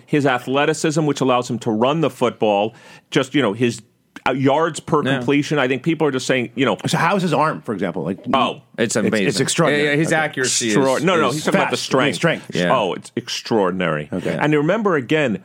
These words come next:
Speaker 1: what I, I remember the Chiefs traded up to get him. Can you remind me? Just remind. I know he wasn't Tom Brady's sixth round, hundred ninety.
Speaker 2: He's eleventh,
Speaker 3: He was
Speaker 2: I think, or something like that.
Speaker 3: Tenth over-,
Speaker 1: Tenth overall.
Speaker 2: Tenth, yeah.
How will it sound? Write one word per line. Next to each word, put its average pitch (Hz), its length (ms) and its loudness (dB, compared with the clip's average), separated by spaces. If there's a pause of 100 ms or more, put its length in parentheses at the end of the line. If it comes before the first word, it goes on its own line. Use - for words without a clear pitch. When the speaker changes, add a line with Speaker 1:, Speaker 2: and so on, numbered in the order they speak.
(120)
Speaker 1:
what 139 360 0
I, 139 180 4
I 143 180 0
remember 185 280 0
the 143 120 0
Chiefs 131 400 -4
traded 113 400 0
up 113 160 0
to 117 100 -6
get 92 220 0
him. 85 100 -2
Can 151 140 -6
you 180 80 0
remind 143 240 0
me? 143 80 0
Just 120 160 -2
remind. 120 260 2
I 131 80 2
know 156 140 2
he 135 60 2
wasn't 113 260 -2
Tom 117 260 0
Brady's 107 300 0
sixth - 280 -4
round, 107 440 0
hundred 120 320 0
ninety. 104 320 2
Speaker 2:
He's - 100 0
eleventh, 113 340 0
Speaker 3:
He 233 60 4
was 339 140 2
Speaker 2:
I - 20 -4
think, 294 260 -4
or 247 60 -2
something 254 320 -4
like 294 160 -6
that. 302 100 -4
Speaker 3:
Tenth 165 220 0
over-, 151 220 0
Speaker 1:
Tenth - 40 -2
overall. 107 480 2
Speaker 2:
Tenth, 151 380 -2
yeah. 117 240 -2